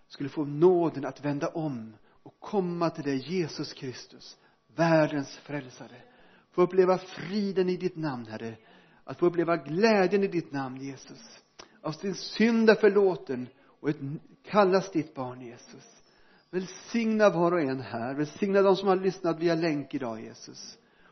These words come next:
Och möt var och ens behov. Du ser att vi är så olika människor med så olika bakgrunder, så olika,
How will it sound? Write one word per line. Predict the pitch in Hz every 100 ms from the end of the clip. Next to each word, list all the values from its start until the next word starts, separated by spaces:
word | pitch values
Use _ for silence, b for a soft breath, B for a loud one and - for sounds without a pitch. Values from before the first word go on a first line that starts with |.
| b
Och | 147
möt | 160 170 196 190 190
var | 170 175
och | 180
ens | 156 143 -
behov. | 123 127 - _ _ b b b -
Du |
ser | 165 190
att | 180
vi | 190
är | 185
så | - 185
olika | 214 202 196 190 185
människor | 175 120 120 135
med | 143
så | 147 190
olika | 208 190 202
bakgrunder, | 190 196 175 - 131 117
så | 113 175
olika, | 180 180 185